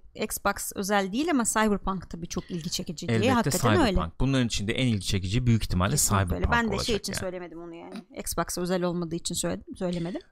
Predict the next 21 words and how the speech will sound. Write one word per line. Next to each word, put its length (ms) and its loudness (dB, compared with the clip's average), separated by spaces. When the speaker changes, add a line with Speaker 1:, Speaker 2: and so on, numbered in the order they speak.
Speaker 2:
Ne 180 4
bekliyorsunuz 640 2
gençler? 420 -2
Şimdi 220 0
biz 140 -2
bunu 140 4
Speaker 1:
Cyberpunk'tan 500 0
Speaker 2:
ha, 140 2
Speaker 1:
mı? 60 -4
Speaker 2:
kırk 220 0
kırk 200 -6
beş 200 2
dakika 380 0
geçen 500 2
Ağustos'tu 640 2
değil 120 2
mi? 160 -2
Ee, 600 4
Speaker 1:
Sanırım 440 0
öyleydi. 140 4
Speaker 2:
Ağustos'tu. 1000 -2